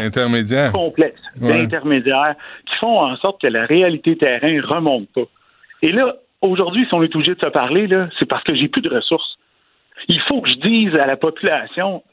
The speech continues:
Speaker 2: c'est un non-sens. Le... question, là, de, de, de vous jouer ça le plus transparent possible, Monsieur Du-, Dutrisac, je vous explique. Urgence Santé sur l'île de Montréal, là,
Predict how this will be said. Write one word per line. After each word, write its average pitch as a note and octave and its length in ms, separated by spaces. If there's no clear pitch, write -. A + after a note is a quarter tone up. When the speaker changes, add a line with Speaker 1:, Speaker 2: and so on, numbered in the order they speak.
Speaker 2:
c'est C#3+ 220
un D3+ 180
non-sens. D3 840
Le... E3+ 200
question, B3 380
là, D#3+ 140
de, B2+ 340
de, C#3 160
de C#3 140
vous C#3 180
jouer E3+ 320
ça G3+ 80
le F3 140
plus - 160
transparent D3+ 600
possible, C#3 380
Monsieur C#3 320
Du-, G#3+ 120
Dutrisac, C#3 500
je G#2+ 40
vous A#2+ 140
explique. C3+ 460
Urgence D#3+ 400
Santé E3 360
sur - 120
l'île C3+ 160
de C3 60
Montréal, B2+ 500
là, C#3+ 140